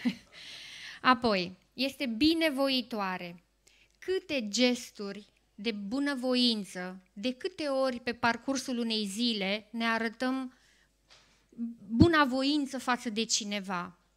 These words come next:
Iar, să îndrăznim să ridicăm mâna. Așa. Bravo. Uh,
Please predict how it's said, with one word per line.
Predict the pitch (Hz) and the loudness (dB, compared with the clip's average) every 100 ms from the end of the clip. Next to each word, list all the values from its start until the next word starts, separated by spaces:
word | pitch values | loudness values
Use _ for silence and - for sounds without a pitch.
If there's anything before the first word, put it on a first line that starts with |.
| _ - | _ -6
Iar, | 233 240 180 | 0 2 0
să | 185 240 | -4 -8
îndrăznim | 233 233 240 | -4 -2 -2
să | 262 262 | -2 -2
ridicăm | 233 214 226 233 | -2 -2 -2 -2
mâna. | 220 196 185 175 _ _ _ _ _ _ _ _ _ _ _ _ _ _ _ _ _ | -4 -6 -8 -12 _ _ _ _ _ _ _ _ _ _ _ _ _ _ _ _ _
Așa. | - 233 202 175 - _ _ _ _ _ _ _ _ _ _ - | -4 -2 -2 -6 -12 _ _ _ _ _ _ _ _ _ _ -6
Bravo. | 220 196 175 180 - _ _ _ - - - - - - - _ - | -4 -2 -4 -12 -18 _ _ _ -20 -20 -20 -20 -20 -20 -20 _ -10
Uh, | 269 294 294 294 | -6 -4 -4 -6